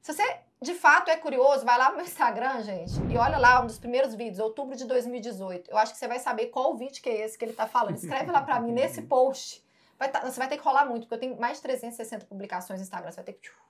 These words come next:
Speaker 1: tchu, sobe a tela, sobe a tela. Lá embaixo, acho que depois de um quadrinho da, da minha filha e tal, que você vai ver esse vídeo e vai falar, "Nu,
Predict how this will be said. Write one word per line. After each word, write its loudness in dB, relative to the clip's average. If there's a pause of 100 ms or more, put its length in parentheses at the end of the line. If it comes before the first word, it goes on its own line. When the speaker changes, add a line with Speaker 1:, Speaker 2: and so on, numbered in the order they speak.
Speaker 1:
tchu, -20
sobe -4
a -2
tela, -4
sobe -6
a -4
tela. -2 (320)
Lá 10
embaixo, 4
acho -2
que -14
depois 0
de -6
um -6
quadrinho -4
da, -2 (140)
da -8
minha -8
filha -8
e -10
tal, 4
que -10
você -8
vai -4
ver -4
esse -8
vídeo -10
e -10
vai -6
falar, 0
"Nu, 2